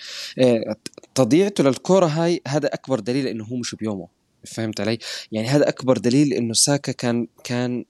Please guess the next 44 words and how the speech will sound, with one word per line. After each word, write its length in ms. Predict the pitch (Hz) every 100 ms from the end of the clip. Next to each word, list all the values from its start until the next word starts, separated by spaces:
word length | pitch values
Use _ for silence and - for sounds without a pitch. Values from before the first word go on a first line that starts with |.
| -
آه، 420 | 107 107 104 104
م-، 160 | 104 107 110
مطلوب 340 | 110 117 110
منه 200 | 117 104
أكتر، 300 | 110 - 95 -
كان 200 | 110 104
مفروض 400 | 107 - 127 117 107
إنه 140 | 107
يكون 380 | 101 - 127 123 - - - -
هو 220 | 131 131
مهم 320 | 113 131 135 -
أكتر 260 | - 131
من 80 | 117
هيك. 240 | 110 104 - - - - - -
بس 560 | 180 185 - - - - _ 117
عادي، 380 | 135 104 95 -
أهم 380 | 117 120 139 127
شيء 220 | - 123
إنه، 260 | 113 110 -
إنه 380 | 113 110 107 107
لما 220 | 110 113 -
أنا، 320 | 135 131 147
أنا 140 | 147 123
كلاعب 420 | - 131 131 110 -
أت-، 200 | - 127
بتصير، 500 | 110 120 - 139 101
يعني 260 | 101 92 95
بتصير 300 | - 143 131
في، 220 | 131 113
مستحيل 540 | 120 113 - 139 151
أكون 220 | 110 135
أنا 120 | 120 120
في 120 | 117
ال-، 220 | 107 98
في 100 | 113
الخمسين 400 | 101 - - 139
مباراة 300 | 123 117 127
في 80 | 117
الموسم 360 | 113 123 131 117 - - 98
على 160 | 110
مستوى 340 | 120 131 123 110
واحد 440 | 123 - 123 107
ورتم 680 | 107 101 101 107 131 117 101
عالي، 280 | 117 120